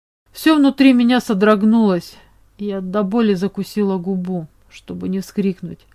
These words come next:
а рука крепче вцепилась в ладонь офицера. Друзья стали ближе, наверное, стараясь защитить от пока еще невиданной опасности. Чавкающий звук за следующим поворотом заставил остановиться.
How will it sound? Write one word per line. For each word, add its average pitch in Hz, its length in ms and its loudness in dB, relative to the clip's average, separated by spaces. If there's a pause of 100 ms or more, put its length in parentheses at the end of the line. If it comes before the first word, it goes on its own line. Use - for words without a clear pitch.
(600)
а 208 140 -2
рука 226 300 0
крепче 208 500 -2
вцепилась 190 600 -4
в 185 40 -6
ладонь 180 340 -2
офицера. 170 640 -10 (1200)
Друзья 208 500 0
стали 208 320 0
ближе, 185 600 -2 (380)
наверное, 190 500 -2
стараясь 190 420 -2
защитить 185 480 -8 (240)
от 180 140 -14 (280)
пока 185 200 -6
еще 180 280 -6
невиданной 180 580 -2
опасности. 180 720 -10 (1400)
Чавкающий 208 680 -4
звук 208 320 -2
за 185 140 -2
следующим 202 560 -2
поворотом 208 540 0
заставил 185 420 -4
остановиться. 190 840 -4